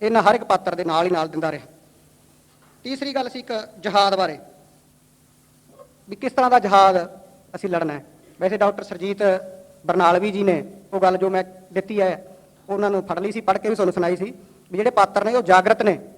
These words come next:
ਉਹਨਾਂ ਨੂੰ ਪਤਾ ਹੈ ਵੀ ਅਸੀਂ ਸਿਸਟਮ ਬਦਲ ਨਹੀਂ ਸਕਦੇ, ਇਹ ਇਸ ਤਰ੍ਹਾਂ ਹੀ ਫੈਸਲਾ ਹੋਣਾ ਹੈ। ਗੁਰਮੀਤ ਜਿਹੜਾ ਪਾਤਰ ਆ ਉਹਨੂੰ ਬਿਲਕੁਲ ਪਤਾ ਹੈ। ਇੱਕੋ ਵਾਰੀ ਮੈਂ ਸਾਰੇ ਨਾਵਲ 'ਚ ਇੱਕੋ ਥਾਂ ਮੈਂ ਮਜਬੂਰੀ ਬਸ ਦਸ ਕੁ ਲੈਣਾ ਮੈਂ ਸਿਧਾਂਤ ਦੀਆਂ ਪੇਸ਼ ਕਰੀਆਂ, ਨਹੀਂ ਮੈਂ ਕਿਤੇ ਕੋਈ ਗੱਲ ਨਹੀਂ ਕਰੀ।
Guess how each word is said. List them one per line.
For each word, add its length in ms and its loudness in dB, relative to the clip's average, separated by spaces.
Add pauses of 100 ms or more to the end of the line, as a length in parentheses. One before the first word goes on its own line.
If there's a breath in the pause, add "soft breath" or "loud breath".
(440)
ਉਹਨਾਂ 100 0
ਨੂੰ 80 4
ਪਤਾ 220 8
ਹੈ 400 4
ਵੀ 80 0
ਅਸੀਂ 120 4
ਸਿਸਟਮ 300 -2
ਬਦਲ 220 6
ਨਹੀਂ 100 0
ਸਕਦੇ, 440 0 (640)
ਇਹ 80 4
ਇਸ 80 4
ਤਰ੍ਹਾਂ 200 2
ਹੀ 120 2
ਫੈਸਲਾ 320 4
ਹੋਣਾ 160 2
ਹੈ। 260 -4 (140)
ਗੁਰਮੀਤ 280 0
ਜਿਹੜਾ 160 2
ਪਾਤਰ 240 0
ਆ 40 2
ਉਹਨੂੰ 100 -4
ਬਿਲਕੁਲ 240 4
ਪਤਾ 200 4
ਹੈ। 320 -4 (120)
ਇੱਕੋ 280 4
ਵਾਰੀ 160 8
ਮੈਂ 100 2
ਸਾਰੇ 220 6
ਨਾਵਲ 180 4
'ਚ 60 -6
ਇੱਕੋ 200 0
ਥਾਂ 120 0
ਮੈਂ 120 -4
ਮਜਬੂਰੀ 380 -4
ਬਸ 160 4 (480)
ਦਸ 160 8
ਕੁ 80 -4
ਲੈਣਾ 180 2
ਮੈਂ 120 0
ਸਿਧਾਂਤ 300 0
ਦੀਆਂ 160 -2
ਪੇਸ਼ 180 -6
ਕਰੀਆਂ, 240 -2
ਨਹੀਂ 120 -2
ਮੈਂ 80 -4
ਕਿਤੇ 180 -8
ਕੋਈ 120 -8
ਗੱਲ 100 -2
ਨਹੀਂ 100 -4
ਕਰੀ। 220 -8